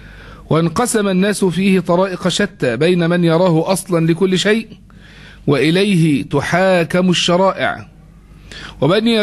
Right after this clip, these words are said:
وبين من يراه احتياطاً لا يستعمل إلا عند الضرورة وبقدر ما يسد الرمق".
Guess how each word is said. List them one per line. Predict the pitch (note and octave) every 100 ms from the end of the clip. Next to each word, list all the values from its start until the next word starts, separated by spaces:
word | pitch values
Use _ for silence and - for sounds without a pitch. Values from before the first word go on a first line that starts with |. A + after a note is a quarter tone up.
| G3
وبين | G3 G#3 A#3 G#3+
من | G3+
يراه | G3 G3 G#3
احتياطاً | F#3+ - - F#3+ G3+ G3 F3+ C#3+ F#2+ -
لا | E3 F3
يستعمل | G3 F3+ - G3 F3 F3
إلا | E3 F#3+ F3
عند | D#3 F3
الضرورة | E3 D#3 E3+ F#3+ G3+ G3+ - - - - -
وبقدر | - D3 - G3+ G3 F3
ما | F3
يسد | E3+ D#3+ F#3+ E3
الرمق". | D#3 F#3 D3+ - -